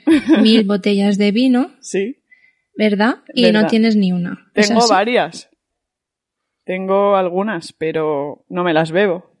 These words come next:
Speaker 1: si no viene alguien.
Speaker 2: Pues sí, tenemos que decir que Julia tiene una bodega, bodega de nogal, lo menos.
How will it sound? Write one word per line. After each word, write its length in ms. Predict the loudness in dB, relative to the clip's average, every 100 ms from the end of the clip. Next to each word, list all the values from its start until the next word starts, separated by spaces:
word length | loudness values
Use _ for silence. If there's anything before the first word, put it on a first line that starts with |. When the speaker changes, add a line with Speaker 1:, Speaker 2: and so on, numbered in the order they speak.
| _
Speaker 1:
si 160 | -8 -2
no 120 | 0
viene 300 | 2 2 2
alguien. 400 | 0 0 -4 -6 _ _ _ _ _ _ _ _ _ _ _ _ _
Speaker 2:
Pues 160 | -10 -8
sí, 120 | -8
tenemos 360 | -4 -2 -2 0
que 100 | 0
decir 220 | 0 -2
que 160 | -2 -2
Julia 220 | 0 0
tiene 160 | 0
una 160 | 0 0
bodega, 480 | -2 -2 -2 -4 -4
bodega 500 | -2 -2 0 0 0
de 140 | 0 0
nogal, 480 | 0 -2 0 0
lo 140 | 0 0
menos. 560 | 0 0 -2 -6 -16